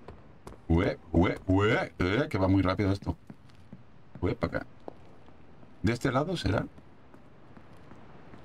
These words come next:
¿O me equivoqué? Ah, no, ahí está, ahí está.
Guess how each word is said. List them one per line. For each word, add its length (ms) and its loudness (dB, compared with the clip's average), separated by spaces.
¿O 80 4
me 120 8
equivoqué? 420 4
Ah, 100 2
no, 140 6
ahí 160 4
está, 200 0
ahí 100 -2
está. 160 -14